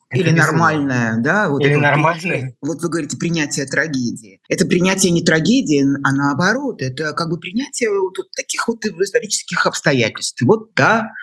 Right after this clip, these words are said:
Speaker 1: война. Ну, что теперь делать? Как совместить, Ваша, наверняка тоже вы об этом думаете, жизнь мирную в самом высоком смысле этого слова, не равнодушную, а вот жизнь культурную, театральную, киношную с войной?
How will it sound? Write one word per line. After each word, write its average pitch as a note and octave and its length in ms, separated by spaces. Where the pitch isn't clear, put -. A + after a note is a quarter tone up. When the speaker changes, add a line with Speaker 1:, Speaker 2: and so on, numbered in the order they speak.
Speaker 1:
война. A#2+ 600
Ну, F3+ 80
что C#3+ 220
теперь A#2+ 320
делать? F#2+ 500
Как B3+ 200
совместить, F3 1000
Ваша, B2+ 340
наверняка A#2 400
тоже C3 220
вы B2 60
об A#2+ 80
этом B2 260
думаете, G2+ 760
жизнь B2 680
мирную B2 920
в - 60
самом D3+ 280
высоком C3+ 360
смысле G#2+ 360
этого G#2+ 140
слова, G2 360
не B2 120
равнодушную, B2 800
а A2+ 100
вот G#2+ 120
жизнь D#3 280
культурную, A2 720
театральную, B2+ 1040
киношную A#2+ 920
с - 320
войной? C3 680